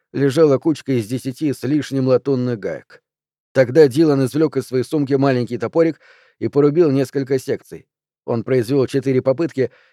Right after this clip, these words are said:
и неизменно находил под каждой секцией, которую он уничтожал, еще один слой панциря. Взрывчатка выглядела как шесть связок темно-зеленых пакетов, обмотанных петлями скотча. Прямоугольные, продолговатые,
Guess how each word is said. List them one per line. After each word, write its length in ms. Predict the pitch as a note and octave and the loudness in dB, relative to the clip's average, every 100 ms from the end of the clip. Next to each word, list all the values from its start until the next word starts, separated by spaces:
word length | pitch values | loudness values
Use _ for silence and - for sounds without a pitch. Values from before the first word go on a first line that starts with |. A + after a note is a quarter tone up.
| - | -8
и 120 | A2+ | -4
неизменно 560 | B2 C3 B2 F3 E3 D3 | -2 -2 -2 -2 0 2
находил 460 | C3+ B2 B2 D#3 | 0 0 0 0
под 220 | - B2 | 0 -2
каждой 360 | - A#2+ G#2 A#2 | 0 0 0 -4
секцией, 460 | - C#3 - A#2+ A2 | -4 -8 -6 -6 -2
которую 340 | B2+ B2+ A#2 | 0 0 -2
он 180 | - A#2+ | -4 -4
уничтожал, 640 | A2+ G#2 - A2 D3+ D3 _ _ - | -4 -6 -4 -2 0 -2 _ _ -6
еще 480 | D3+ C3 - G2+ B2+ | -2 -2 -4 0 0
один 280 | C3 D3 | 0 -2
слой 300 | C3+ G#2 A#2+ | -4 -2 -2
панциря. 500 | A#2 C3+ F#2+ E2 D#2 - _ _ _ _ _ | 0 -2 -2 -12 -20 -20 _ _ _ _ _
Взрывчатка 680 | - A#2+ D3+ - G#3 - D#3+ | -12 -6 -6 -4 -4 2 2
выглядела 520 | D#3+ D#3+ C#3+ D3+ C#3 | 4 2 2 2 0
как 180 | C3+ C3 | 0 -4
шесть 280 | - D3+ - | -6 -8 -4
связок 380 | D#3 C3+ C3+ | -2 0 -2
темно-зеленых 720 | - D3+ C#3 B2 C#3+ C#3 C3+ - | -2 -2 0 -2 -2 -2 -4 -2
пакетов, 480 | C3+ B2+ A2 A2 - _ _ | -4 -2 -4 -4 -8 _ _
обмотанных 640 | F2 F#2 C3 B2 B2 B2 - | -8 -4 -4 -2 -4 -4 -2
петлями 400 | C3 G2 A2 A2+ | -2 -2 -4 -6
скотча. 480 | - F#2+ - E2+ - _ _ _ _ | -4 -6 -6 -14 -20 _ _ _ _
Прямоугольные, 760 | A#2+ A2+ G#2+ G#2 C#3+ C#3+ C#3+ A#2+ | -4 -2 -4 0 0 0 -2 -2
продолговатые, 840 | B2+ A2 G#2 G2+ G#2+ C3+ C#3 | 0 0 -2 -2 -2 -2 -4